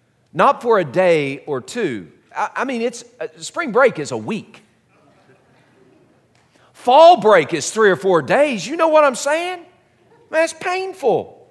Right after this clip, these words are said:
for a guy like me. Until I walk downstairs and I see my wife sitting at a table of three or four ladies, young ladies,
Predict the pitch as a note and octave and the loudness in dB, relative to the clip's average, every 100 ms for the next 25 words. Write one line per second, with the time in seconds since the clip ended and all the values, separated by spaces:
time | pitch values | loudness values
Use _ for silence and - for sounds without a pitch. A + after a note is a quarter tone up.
0 | - A3+ F#3 G3+ F3+ D#3 C3+ C3+ A#2 F2 | -6 -4 0 2 2 2 -2 -6 -10 -12
1 | - _ _ _ _ _ _ _ _ _ | -18 _ _ _ _ _ _ _ _ _
2 | _ _ _ _ _ _ _ _ _ _ | _ _ _ _ _ _ _ _ _ _
3 | _ _ _ - A#2 E3+ F3 D3+ C3 B2+ | _ _ _ -20 -12 -4 0 0 0 -6
4 | - _ C#3+ D#3+ D3 C#3+ B2+ - C#3+ A#2+ | -20 _ -8 -6 -4 -6 -8 -8 -8 -6
5 | A2 A#2 A2 G#2+ - D3 A#2 A2 B2 C3+ | -8 -12 -12 -12 -12 -10 -8 -8 -8 -8
6 | G#2+ F#2 - _ _ _ _ _ _ _ | -8 -12 -20 _ _ _ _ _ _ _
7 | _ - F3+ C#3 A#2 A2 F#2+ - D3 B2 | _ -12 -8 -8 -8 -10 -12 -12 -12 -12
8 | A#2 F#2 - D3 A2+ B2+ A#2+ A2 A#2+ G#2+ | -16 -18 -14 -12 -12 -12 -10 -8 -8 -10
9 | G2 F2 - - C3 B2+ G#2+ G2 F#2 F2 | -16 -20 -20 -20 -14 -12 -12 -12 -14 -18
10 | D#2 - | -20 -20